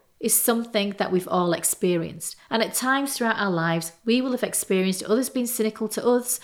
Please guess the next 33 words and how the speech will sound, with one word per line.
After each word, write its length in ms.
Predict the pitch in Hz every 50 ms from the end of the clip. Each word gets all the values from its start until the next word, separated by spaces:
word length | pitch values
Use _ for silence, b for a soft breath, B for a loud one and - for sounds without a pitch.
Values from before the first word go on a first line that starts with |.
| B B B
and 160 | - 175 - - -
vice 260 | 185 185 185 185 -
versa. 460 | - - 156 160 160 - - 170 - - _ B B B B B B
This 280 | 190 226 269 311 311 -
is 200 | - 247 233 -
not 220 | 214 196 - 175 -
good 240 | 233 226 247 247 - -
or 140 | - 214 208
healthy 400 | 185 - 196 190 196 196 - 220
trait 340 | 190 - - 180 165 165 165
to 120 | - 180
have. 300 | 156 - 156 165 - - _ _ _ _ B B B B B B
It 180 | - - - 208
will 260 | 202 233 247 285 285
have 200 | 262 277 269 240
a 40 | 214
negative 420 | 185 185 170 180 180 - 180 170 -
impact 500 | 233 233 262 247 - - 262 - - -
on 160 | 247 247 247
you 220 | 254 262 269 285 277 B B B
and 160 | B - 190 185
how 340 | - - 196 196 202 208
you 140 | 208 208 214
think 340 | 208 - - 175 180 185 -
and 120 | 185 170
feel, 360 | - - - 170 160 160 175 - _ _ B B B B B B B
and 100 | 208 214
it 120 | 196 -
will 400 | 196 214 214 226 233 233 226 - -
keep 300 | - - 202 - - -
your 100 | 185 170
mind 400 | 165 160 160 165 160 156 - -
closed. 480 | - - 165 160 160 165 - - -